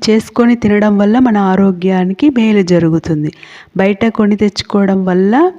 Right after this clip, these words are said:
వాళ్ళు ఒకే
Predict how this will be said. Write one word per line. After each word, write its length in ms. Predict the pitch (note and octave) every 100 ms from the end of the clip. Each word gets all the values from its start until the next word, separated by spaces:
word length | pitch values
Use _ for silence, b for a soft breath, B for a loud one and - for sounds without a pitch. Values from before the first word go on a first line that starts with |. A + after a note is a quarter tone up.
| B B B -
వాళ్ళు 460 | G3 G3+ G#3+ D#4+ - B B B _ _ _ _ _ _ _ _ _ _ _
ఒకే 540 | A3 - B3 B3 B3